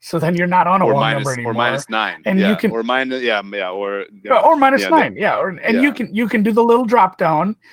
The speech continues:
Speaker 1: and you can get it back to, you know, the
Speaker 2: Reasonable
Speaker 1: regular
Speaker 2: juice.
Speaker 1: minus seven and a half
Speaker 2: Yeah, standard
Speaker 1: with
Speaker 2: juice.
Speaker 1: reasonable juice. But all their teaser stuff is based off those, those main lines they hang.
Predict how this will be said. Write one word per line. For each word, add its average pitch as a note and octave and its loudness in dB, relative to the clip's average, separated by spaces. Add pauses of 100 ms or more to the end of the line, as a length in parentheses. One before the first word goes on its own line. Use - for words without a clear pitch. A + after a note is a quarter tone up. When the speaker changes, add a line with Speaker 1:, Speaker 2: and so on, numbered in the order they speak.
(160)
Speaker 1:
and E3+ -2
you F3 -4
can F#3 -2
get F#3 0
it - -10
back A3+ -2
to, - -6
you C#3+ -6
know, - -
the - -
Speaker 2:
Reasonable C#3+ 0
Speaker 1:
regular E3 2
Speaker 2:
juice. D#3 -4
Speaker 1:
minus C#3+ 0
seven D3+ 0
and E3+ 0
a - -4
half C#3+ -2 (100)
Speaker 2:
Yeah, D3 2
standard G3+ -2
Speaker 1:
with - -8
Speaker 2:
juice. F#3 0
Speaker 1:
reasonable F3+ 2
juice. E3 -2 (1080)
But D#3+ 2
all D#3 4
their F3 0
teaser E3+ -6
stuff - -4
is C#3+ -8
based C3 -4
off B2 -2
those, B2+ -6
those A#2+ -10
main C3 -2
lines B2+ -2
they A2+ -10
hang. A#2 -6